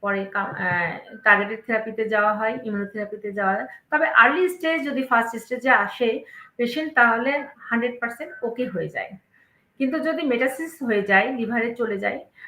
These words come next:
না, আমার কাছে, আমার অভিজ্ঞতায় আমি রোগী দেখেছি, স্টেজ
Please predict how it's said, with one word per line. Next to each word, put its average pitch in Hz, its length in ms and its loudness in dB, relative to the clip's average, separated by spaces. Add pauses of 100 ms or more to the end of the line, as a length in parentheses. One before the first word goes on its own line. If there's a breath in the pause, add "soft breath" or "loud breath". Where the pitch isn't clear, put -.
(120)
না, 311 80 6
আমার 269 300 10
কাছে, 330 520 4 (200)
আমার 262 240 4
অভিজ্ঞতায় 294 400 2
আমি 269 140 4
রোগী 262 200 0
দেখেছি, 262 500 -6 (180)
স্টেজ - 220 -8